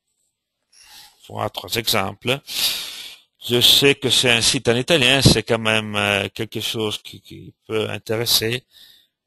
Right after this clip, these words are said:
pour, euh, comprendre mieux, euh, comment faire un environnement, hein, comment proposer un environnement. Chaque cadre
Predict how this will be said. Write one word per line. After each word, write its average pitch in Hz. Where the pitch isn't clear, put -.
pour, 131
euh, 131
comprendre 113
mieux, 104
euh, 98
comment 117
faire 113
un 110
environnement, 98
hein, 127
comment 95
proposer 101
un 98
environnement. 120
Chaque 127
cadre 139